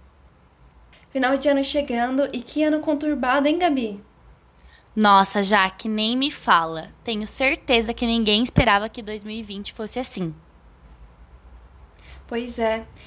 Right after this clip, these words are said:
Speaker 1: entre tantos acontecimentos, a pandemia da covid dezenove foi a que mais abalou o mundo, não só pela saúde das pessoas, mas também a economia, por exemplo.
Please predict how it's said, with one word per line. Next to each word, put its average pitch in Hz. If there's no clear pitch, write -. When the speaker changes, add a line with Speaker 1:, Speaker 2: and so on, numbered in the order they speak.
Speaker 1:
entre 226
tantos 277
acontecimentos, 233
a 226
pandemia 240
da 233
covid 254
dezenove 220
foi 233
a 233
que 233
mais 233
abalou 240
o 320
mundo, 233
não 262
só 277
pela 247
saúde 226
das 226
pessoas, 226
mas 254
também 254
a 254
economia, 269
por 214
exemplo. 202